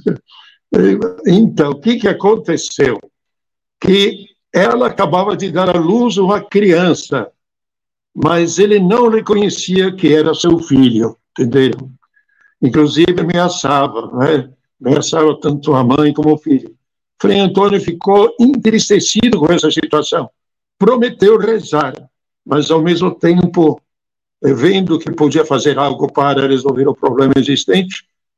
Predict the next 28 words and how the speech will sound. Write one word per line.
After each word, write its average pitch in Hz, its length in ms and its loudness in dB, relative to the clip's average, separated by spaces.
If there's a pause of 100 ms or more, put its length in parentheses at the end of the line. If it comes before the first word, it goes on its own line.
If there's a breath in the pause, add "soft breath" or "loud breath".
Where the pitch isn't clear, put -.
foi 226 200 4
até 208 300 0
a 208 100 2
residência 185 800 -4
do 139 100 -4
casal. 135 600 -4 (520)
Encontrou 214 520 2
a 214 60 -2
criança, 202 540 2
que 175 140 0
tinha 170 220 2
apenas 151 380 0
um 127 180 -6
mês 185 440 -2 (520)
de 160 180 0
vida. 127 480 0 (540)
Tomou-a 208 580 2
nos 180 200 -8
braços 180 600 -4
e 175 40 -6
lhe 160 140 -6
disse: - 560 -4
"Dize-me, 240 580 2
filhinho, 143 520 -2 (600)
quem 254 380 4
é 196 200 0
teu 214 340 0
pai?" 123 420 -4